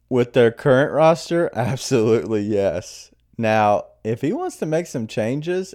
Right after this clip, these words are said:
and is willing to maybe some-, somehow figure out a way to get off of some of these guys' contracts and kinda start over fresh,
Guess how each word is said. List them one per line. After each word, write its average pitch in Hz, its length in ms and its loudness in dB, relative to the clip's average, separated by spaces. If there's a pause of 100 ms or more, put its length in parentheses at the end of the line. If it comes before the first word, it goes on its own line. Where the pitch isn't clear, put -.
and 107 380 -2
is 101 260 -6
willing 120 440 0
to 104 560 -6 (1200)
maybe 117 920 -2
some-, - 420 0
somehow 185 480 2
figure 127 320 0
out 117 140 4
a 107 60 4
way 104 200 4
to 101 80 2
get 101 220 -2
off 98 240 2
of 101 80 -12
some 107 160 -4
of 98 60 -6
these 98 100 -10
guys' 95 280 0
contracts 98 760 -4
and 95 180 -10
kinda 95 240 -4
start 98 280 0
over 95 220 -2
fresh, 101 540 -2